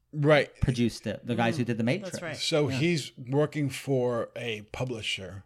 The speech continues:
Speaker 3: Right.
Speaker 1: So the publisher owns the rights.
Speaker 3: So he then sells it to the movie company. And
Speaker 1: The publishers sell it to the film
Speaker 3: Right,
Speaker 1: industry.
Speaker 3: right.
Speaker 1: Um,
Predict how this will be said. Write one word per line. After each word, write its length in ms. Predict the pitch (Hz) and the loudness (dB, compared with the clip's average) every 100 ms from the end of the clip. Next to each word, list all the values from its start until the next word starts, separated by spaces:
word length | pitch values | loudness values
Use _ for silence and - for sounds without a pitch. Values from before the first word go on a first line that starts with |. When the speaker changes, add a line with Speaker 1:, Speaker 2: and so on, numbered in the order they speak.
| - | -10
Speaker 3:
Right. 160 | 165 | -10
Speaker 1:
So 100 | 139 | -6
the 100 | 131 | -6
publisher 540 | 131 131 131 127 - 113 | -6 -4 -2 -2 -4 -6
owns 260 | 120 110 - | -8 -12 -10
the 100 | 120 | -10
rights. 420 | 95 82 98 - | -10 -12 -12 -10
Speaker 3:
So 160 | - | -6
he 140 | 190 208 | -6 -8
then 180 | 180 180 | -10 -10
sells 260 | 185 165 | -8 -6
it 80 | 165 | -8
to 80 | 180 | -10
the 80 | 180 | -10
movie 580 | 165 151 185 180 160 156 | -10 -10 -10 -10 -10 -12
company. 500 | 160 151 160 156 160 | -12 -10 -8 -8 -6
And 140 | 143 | -2
Speaker 1:
The 80 | 143 | -4
publishers 880 | 147 156 156 175 - 131 117 101 - | -2 0 2 2 2 -2 -4 -8 -12
sell 280 | - - 110 | -10 -8 -8
it 120 | 95 | -8
to 120 | - 104 | -12 -12
the 100 | 98 | -12
film 260 | - 95 | -12 -12
Speaker 3:
Right, 60 | 92 | -12
Speaker 1:
industry. 520 | 92 98 - 76 85 98 | -14 -12 -12 -14 -16 -16
Speaker 3:
right. 260 | 127 - | -18 -10
Speaker 1:
Um, 380 | - 202 107 104 | -8 -6 -6 -8